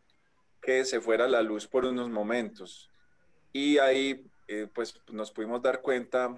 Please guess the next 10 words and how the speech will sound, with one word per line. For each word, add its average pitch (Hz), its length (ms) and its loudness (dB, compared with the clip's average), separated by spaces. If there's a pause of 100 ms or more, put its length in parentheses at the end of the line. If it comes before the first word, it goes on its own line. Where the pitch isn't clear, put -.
(160)
lo 110 160 2
acostumbrados 110 760 0
que - 80 -8
estamos 123 400 -2
a 107 60 -4
la 104 120 2
electricidad, 107 1160 0
al 110 180 0
internet, 107 880 -2 (840)
y, 110 640 -6